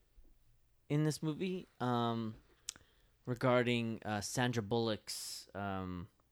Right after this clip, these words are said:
publisher. Um, character's name is Beth, uh, played by Divine Joy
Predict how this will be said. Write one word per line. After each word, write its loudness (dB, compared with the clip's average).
publisher. -2
Um, -10
character's -6
name -10
is -10
Beth, 2
uh, -6
played -2
by 4
Divine 2
Joy 4